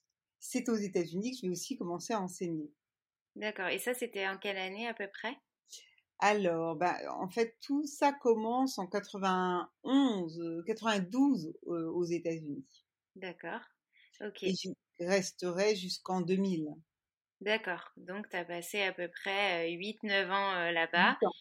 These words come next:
Speaker 1: Mhm.
Speaker 2: D'accord. À enseigner, à,
Speaker 1: Me
Speaker 2: enfin,
Speaker 1: former.
Speaker 2: te former et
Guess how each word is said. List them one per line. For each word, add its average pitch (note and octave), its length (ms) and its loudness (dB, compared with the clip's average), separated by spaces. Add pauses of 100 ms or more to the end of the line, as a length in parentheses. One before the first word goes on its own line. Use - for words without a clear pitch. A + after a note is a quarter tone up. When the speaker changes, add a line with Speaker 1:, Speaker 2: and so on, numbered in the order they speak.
(340)
Speaker 1:
Mhm. F#3+ 240 0
Speaker 2:
D'accord. F#3+ 340 -2 (320)
À F#3+ 280 4
enseigner, G3+ 1160 0
à, E3+ 1000 -2
Speaker 1:
Me B3 140 8
Speaker 2:
enfin, - 100 2
Speaker 1:
former. F#3+ 720 4
Speaker 2:
te A3+ 140 2
former F#3+ 400 8
et F3+ 420 2